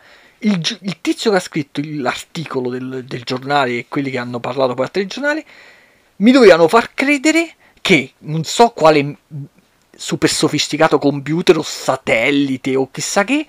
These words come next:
era riuscito a contare già i contagiati nel giro di qualche ora o, o giorni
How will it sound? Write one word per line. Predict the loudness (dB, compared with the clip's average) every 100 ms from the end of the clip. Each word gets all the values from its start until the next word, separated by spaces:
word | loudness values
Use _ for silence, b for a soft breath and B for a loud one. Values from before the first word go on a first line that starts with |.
| B B B
era | 6 6
riuscito | 6 2 2 0
a | 0 _
contare | 0 2 0 0 0 2 0 -2
già | 0 2
i | 2
contagiati | 0 -2 0 -2 -2 -4 -2 -2 -4 -4
nel | -4
giro | -4 -4 -2
di | -4
qualche | 0 0 0 -4 0
ora | 0 0 2
o, | 4
o | 2 0 -4 -4 -8
giorni | -6 0 0 0 -4 -6 -8